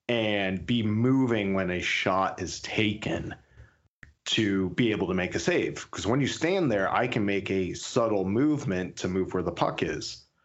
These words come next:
But when guys are going side to side, when you have pucks going across the blue line or behind the goal line,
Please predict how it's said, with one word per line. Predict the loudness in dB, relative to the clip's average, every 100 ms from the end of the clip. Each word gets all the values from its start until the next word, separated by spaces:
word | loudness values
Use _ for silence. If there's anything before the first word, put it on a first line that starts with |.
| -20 -20 0
But | 2 2
when | 2 2
guys | 2 2 0
are | 0
going | 0 0 -2
side | 0 0 0
to | -2
side, | 0 0 2 0 0
when | 0 -2 -2
you | -2
have | 0 -2 -2
pucks | -4 -4 -4
going | -2 -2 -2 -4 -6
across | -2 -2 -2
the | -2
blue | 2 2 2
line | 2 0
or | -2
behind | -2 -2 -2
the | 0
goal | 0 2 2
line, | 0 0 0 -4 -8